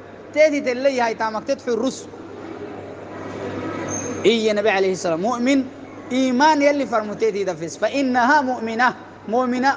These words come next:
مؤمن تتيتكي. إذن أين الله يا نما هاي؟ مؤمنين تاما.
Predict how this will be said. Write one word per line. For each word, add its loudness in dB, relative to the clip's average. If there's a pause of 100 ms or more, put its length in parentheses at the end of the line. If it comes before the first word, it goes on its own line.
مؤمن 0
تتيتكي. 0 (600)
إذن 2
أين 4
الله 4
يا 4
نما 4
هاي؟ 4 (1080)
مؤمنين 2
تاما. 2